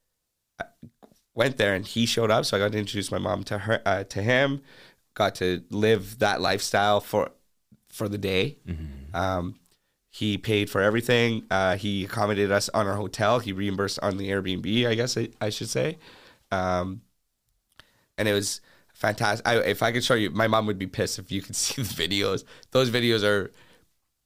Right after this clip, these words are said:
Speaker 1: locked, but, uh,
Speaker 2: Yeah, for sure.
Speaker 1: there's one where I, I catch my mom. I lost her, and I said, "Where the fuck's my mom?" And some guy goes, taps her on the shoulder, points over there, and my mom's drinking. She's pouring her beer in some guy's basketball <laughs> shoe and then chugging it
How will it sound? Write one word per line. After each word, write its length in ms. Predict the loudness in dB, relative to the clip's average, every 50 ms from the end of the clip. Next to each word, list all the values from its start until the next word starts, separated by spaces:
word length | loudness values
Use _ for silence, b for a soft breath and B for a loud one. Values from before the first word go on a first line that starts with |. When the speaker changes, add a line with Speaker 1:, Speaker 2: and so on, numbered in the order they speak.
| _ _ -2
Speaker 1:
locked, 540 | 0 2 4 4 4 2 -2 -6 -14 -6 -2
but, 300 | 0 0 0 0 0 0
uh, 260 | 2 2 2 2 2
Speaker 2:
Yeah, 120 | 0 0 -2
for 140 | -2 -4
sure. 240 | -4 -4 -4 -6 -8 -12 -18 -20 -10 _
Speaker 1:
there's 200 | 0 2 2 2 4
one 280 | 2 4 4 4 2
where 180 | 2 4 4 4
I, 200 | 4 2 2 0
I 100 | -2 -2
catch 300 | -2 0 0 -2 0 0
my 60 | -2 0
mom. 220 | 0 2 2 2
I 80 | 2 2
lost 360 | 2 2 2 0 -2 -4 -6
her, 80 | -6 -8
and 120 | -8 -8
I 20 | -8
said, 180 | -10 -12 -12
"Where 100 | -14 -16
the 60 | -16
fuck's 320 | -18 -18 -16 -16 -14 -14 -14 -12
my 60 | -10
mom?" 240 | -8 -6 -4 -4 -4
And 100 | -4 -4
some 160 | -4 -4 -2
guy 160 | -2 -2 -2
goes, 260 | -2 -2 -4 -4 -8 _ b b b b b b b b b b b b b -10
taps 300 | -6 -6 -6 -6 -6 -8
her 80 | -8
on 60 | -8
the 40 | -8
shoulder, 380 | -8 -10 -12 -14 -16 -16 -18 -20 _ _ _ _ _ _ _ _ _ _ _ _ _ _ _
points 300 | -2 -2 0 0 0 -2
over 160 | -2 0 0
there, 260 | 2 2 2 2 2
and 180 | 2 0 -4 -8 b b b b b b
my 80 | -2
mom's 260 | 0 0 0 0 -2
drinking. 640 | -4 -4 -2 0 0 0 -2 -2 -2 -2 -4 -4 -8 -10 _ -8
She's 260 | -6 -6 -6 -6 -6
pouring 300 | -2 0 2 2 2 2
her 160 | 0 0 0
beer 300 | 2 2 2 4 4 4
in 100 | 2 2
some 240 | 0 0 -2 0 0
guy's 460 | 0 0 2 2 0 -2 -4 -6 -8
basketball 640 | -8 _ -4 -4 -4 -4 -4 -6 -6 -6 -6 -6 -6
<laughs> 20 | -6
shoe 420 | -4 -4 -2 2 4 4 2 2 B B B B B B B
and 100 | -4 -4
then 100 | -4 -2
chugging 380 | -2 2 2 2 2 2 0 -4
it 160 | -6 -8 -12